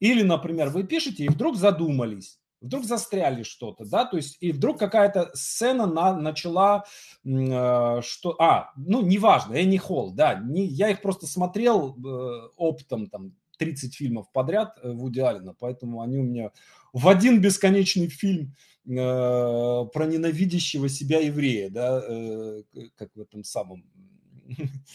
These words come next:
эм, слились, поэтому не, не, не будем в эти, в эти де-, детали углубляться. А, так вот,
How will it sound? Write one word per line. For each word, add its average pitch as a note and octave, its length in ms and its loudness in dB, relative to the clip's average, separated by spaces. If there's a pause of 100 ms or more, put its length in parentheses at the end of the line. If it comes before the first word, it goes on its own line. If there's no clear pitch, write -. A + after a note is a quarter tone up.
(320)
эм, A#2+ 440 -12 (240)
слились, D3 720 2
поэтому B2 640 0 (1500)
не, B2 360 4
не, B2+ 220 4
не D3+ 220 2
будем C3 280 0
в G#2+ 40 -2
эти, G2 140 -8
в G#2 100 -10
эти A2 180 -6
де-, A#2 200 -10
детали C3+ 500 0
углубляться. B2+ 720 0 (400)
А, C3+ 300 12
так G#3 200 2
вот, G#3 360 2